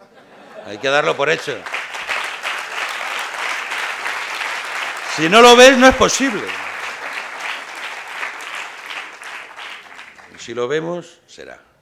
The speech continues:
No hay otra. Una democracia sin justicia social solamente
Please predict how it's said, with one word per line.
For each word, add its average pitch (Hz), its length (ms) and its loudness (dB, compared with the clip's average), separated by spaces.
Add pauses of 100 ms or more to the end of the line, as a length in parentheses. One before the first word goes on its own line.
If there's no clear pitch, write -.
(1900)
No 123 160 -6
hay 156 120 -2
otra. 143 380 -6 (1160)
Una 131 140 -6
democracia 151 680 -4
sin 139 160 -8
justicia 143 400 -6
social 156 440 -4
solamente 156 840 -4